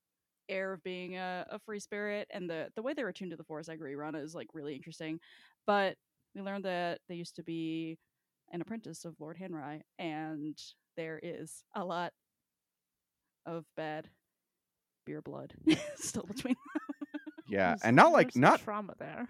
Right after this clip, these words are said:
Speaker 2: not, yeah, not just an apprentice, but, like, the apprentice,
Speaker 1: Right.
Speaker 2: like,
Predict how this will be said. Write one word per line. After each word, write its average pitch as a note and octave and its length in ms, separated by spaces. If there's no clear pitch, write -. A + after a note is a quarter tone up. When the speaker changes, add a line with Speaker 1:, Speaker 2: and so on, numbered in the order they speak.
Speaker 2:
not, D#3+ 240
yeah, C#3 160
not A#2 220
just - 200
an B2 160
apprentice, E2+ 560
but, - 180
like, F#2+ 240
the E2+ 420
apprentice, E2 600
Speaker 1:
Right. F2+ 220
Speaker 2:
like, - 120